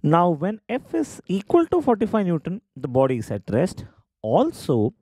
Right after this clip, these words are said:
when F is less than forty-five Newton, the body is at rest. Therefore, we should actually be telling this answer to be, we should be telling this answer as F is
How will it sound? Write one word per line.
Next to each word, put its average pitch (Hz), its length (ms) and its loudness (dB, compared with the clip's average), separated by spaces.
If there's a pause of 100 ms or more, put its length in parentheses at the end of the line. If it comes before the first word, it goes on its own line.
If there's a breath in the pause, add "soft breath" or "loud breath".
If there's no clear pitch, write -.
(120)
when 139 300 -4
F 156 260 -2
is 240 200 -6
less 123 380 -6
than 320 220 -4
forty-five 185 420 0
Newton, 139 440 -4
the 135 140 -8
body 135 300 0
is 135 120 -2
at 101 100 -2 (120)
rest. 120 320 -2 (180)
Therefore, 135 460 0 (560 soft breath)
we 127 120 -10
should 131 160 -6
actually 156 300 0
be 208 100 -4
telling 147 340 0
this 180 260 -2
answer 143 460 -2
to - 180 -10
be, 101 480 -6 (640)
we 120 200 -10
should 113 320 -12
be 107 160 -6
telling 151 320 -2
this 147 140 -2
answer 107 360 -4
as 104 480 -4 (800 loud breath)
F 196 320 0
is 131 320 -4